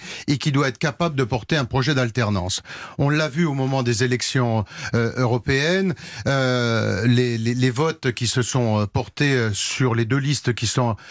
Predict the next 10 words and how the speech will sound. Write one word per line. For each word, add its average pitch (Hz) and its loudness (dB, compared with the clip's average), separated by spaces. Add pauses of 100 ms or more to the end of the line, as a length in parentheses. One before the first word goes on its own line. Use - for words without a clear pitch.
(180)
arrivées 123 2
en 127 0
tête 170 0
sont, 117 -2 (260)
sont 120 0
pas 139 -2
nécessairement 131 0
des 127 2
votes 127 0
d'adhésion, 131 0